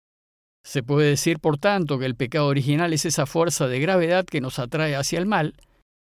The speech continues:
y nos inclina a hacer nuestra voluntad y no la de Dios. Desgraciadamente, esa tendencia pasó a formar parte de nuestro A D N espiritual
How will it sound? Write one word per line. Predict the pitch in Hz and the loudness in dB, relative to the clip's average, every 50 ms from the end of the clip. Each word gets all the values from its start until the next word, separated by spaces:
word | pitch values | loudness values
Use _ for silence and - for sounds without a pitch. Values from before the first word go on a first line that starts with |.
| _ _ - | _ _ 0
y | 139 156 | 2 2
nos | 175 185 - - | 2 2 2 2
inclina | 175 165 160 214 240 247 240 226 214 175 151 | 0 0 0 0 0 0 0 0 0 0 0
a | |
hacer | 143 139 - 214 220 185 160 | 0 2 2 2 2 2 4
nuestra | 156 220 285 277 - - 180 170 | 4 6 6 4 4 2 0 0
voluntad | 160 151 135 131 135 135 147 156 156 156 151 - _ _ _ _ _ _ - | 0 0 0 -2 -2 -2 0 -2 -2 -2 -4 -10 _ _ _ _ _ _ 0
y | 160 151 151 | 2 4 4
no | 165 196 208 185 | 4 4 4 4
la | 156 143 127 | 4 2 0
de | 120 117 - | -2 -4 -6
Dios. | 101 127 120 - - - - - - _ _ _ _ _ _ _ _ _ _ _ _ _ _ _ _ _ _ _ _ _ _ _ _ _ _ _ - | -8 -10 -10 -10 -12 -16 -18 -20 -20 _ _ _ _ _ _ _ _ _ _ _ _ _ _ _ _ _ _ _ _ _ _ _ _ _ _ _ 0
Desgraciadamente, | 147 175 170 226 208 - 320 285 254 247 247 247 240 220 247 | 2 2 4 4 2 4 6 6 6 6 4 2 0 0 0
esa | - - 226 190 | 0 0 0 0
tendencia | 160 180 175 175 190 214 220 202 - 208 180 | 0 0 0 0 0 0 -2 0 0 0 0
pasó | 160 160 143 - - | 2 0 0 2 0
a | - | 0
formar | - 170 151 143 165 175 170 151 | 0 0 0 2 2 0 2 4
parte | - 185 190 170 - 170 147 | 4 4 4 4 2 0 0
de | 131 127 | 0 0
nuestro | 143 156 165 147 - - 156 151 - - | 0 0 -2 -2 -2 -2 -2 -2 -2 0
A | 160 165 165 | 0 0 0
D | 165 160 160 165 170 | 2 0 0 0 0
N | 165 151 | 0 0
espiritual | 131 123 - - 185 196 208 202 - 175 147 139 139 - | -2 -4 -4 -6 -6 -4 -4 -4 0 0 0 0 0 -4